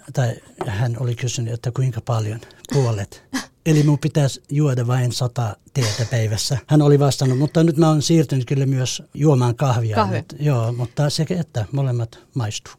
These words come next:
Speaker 1: Joo.
Speaker 2: Joo, mä, mä oon ite, mä rakastan teetä, se on niinku lääke joka asiaan.
Speaker 1: Joo.
Speaker 2: Musta on ihanaa, että on sun kaltaisia ihmisiä, jotka auttaa, että mä voisin tutustua mun omaan kielen ja kulttuuriin paremmin.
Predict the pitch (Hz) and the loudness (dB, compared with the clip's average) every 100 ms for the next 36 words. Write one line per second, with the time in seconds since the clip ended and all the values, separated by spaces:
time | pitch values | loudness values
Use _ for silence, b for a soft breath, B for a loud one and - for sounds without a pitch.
0 | _ 135 185 147 143 170 170 175 190 160 | _ -2 0 0 0 0 0 4 4 4
1 | 160 147 - 151 156 147 151 139 143 147 | 0 -2 -2 -4 -4 -6 -8 -8 -4 -4
2 | 143 - 147 151 143 143 180 190 196 151 | -4 -8 -8 -8 -8 -8 0 0 0 -2
3 | 160 - 151 151 - - - 175 147 160 | -4 -2 -4 -4 -8 -8 -8 -4 0 2
4 | 120 104 - _ _ _ - 143 190 196 | 2 -2 -8 _ _ _ -16 -6 -2 0
5 | 196 202 - 185 233 226 214 170 170 170 | 0 0 0 0 2 2 2 2 0 -2
6 | 214 190 170 160 165 208 180 170 - 160 | 0 0 0 0 -2 -2 0 -2 0 4
7 | 190 208 180 _ 170 165 165 170 - 175 | 6 6 2 _ 4 6 6 2 -2 0
8 | 165 170 175 165 214 226 202 - 170 165 | 4 2 0 -2 -2 -2 -2 -2 -2 0
9 | 180 170 170 208 190 170 156 151 - 175 | 0 0 0 2 4 4 0 -4 -4 -4
10 | - 151 143 160 170 165 165 170 | -4 -6 -4 -4 -2 -2 -2 -4